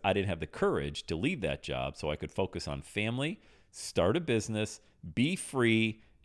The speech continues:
be available, and run this family like it needs to be run.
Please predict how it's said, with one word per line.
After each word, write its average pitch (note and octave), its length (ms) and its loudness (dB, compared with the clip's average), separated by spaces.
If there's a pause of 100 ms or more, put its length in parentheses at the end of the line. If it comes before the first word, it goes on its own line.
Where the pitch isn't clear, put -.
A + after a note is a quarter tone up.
(120)
be B2 160 6
available, B2 800 6 (300)
and F#2 300 0
run G#2 320 4
this F2+ 240 -2
family E2+ 400 0
like D2+ 160 -2
it D2+ 100 -6
needs D2 220 -6
to D#2+ 60 -8
be F2 120 -2
run. B2 360 0